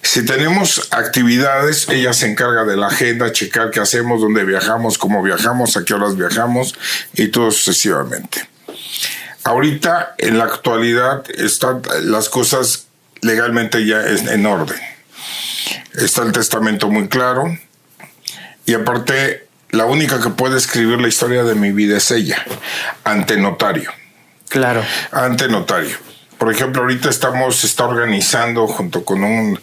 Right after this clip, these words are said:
Speaker 1: maravilloso productor de teatro que es Mish, que le mandamos un abrazo. Estamos, vamos a lanzar una apuesta teatral impresionante,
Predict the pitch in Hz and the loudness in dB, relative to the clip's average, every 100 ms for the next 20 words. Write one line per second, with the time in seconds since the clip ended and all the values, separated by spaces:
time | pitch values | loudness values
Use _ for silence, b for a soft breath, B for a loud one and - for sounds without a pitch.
0 | B B B B 104 107 110 113 117 110 | B B B B 0 2 4 2 2 2
1 | 139 - 139 123 107 107 - 120 120 117 | 2 2 0 2 2 2 0 0 2 0
2 | 107 117 113 107 113 113 113 123 123 - | 0 0 0 0 2 4 2 2 0 0
3 | - 101 98 101 107 104 113 107 107 110 | -2 0 2 2 2 2 2 0 2 0
4 | 120 107 107 - - B B B - 117 | 0 0 0 -4 -10 B B B -2 0
5 | 127 113 95 98 117 117 120 - 110 120 | 0 0 0 0 0 -2 -4 -4 -2 0
6 | 117 113 113 107 120 104 - B B B | 0 0 0 2 0 0 -2 B B B
7 | - 98 - 98 113 - - _ B B | -4 -2 0 -2 -2 -6 -14 _ B B
8 | B B - - - - - - - 160 | B B -20 -20 -20 -20 -20 -20 -6 -2
9 | 151 127 151 143 151 143 143 - | 0 0 0 2 2 2 0 0